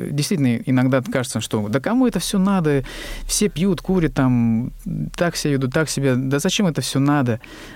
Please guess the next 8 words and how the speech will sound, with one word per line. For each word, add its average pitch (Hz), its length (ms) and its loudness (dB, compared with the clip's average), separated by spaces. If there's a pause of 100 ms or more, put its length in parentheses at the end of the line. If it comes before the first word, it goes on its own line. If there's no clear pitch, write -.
А 127 120 -2
есть 185 360 0
люди, 165 240 2
которым 135 380 0
действительно 139 400 0
надо, 110 400 2
которые 143 420 0
хотят, - 360 -2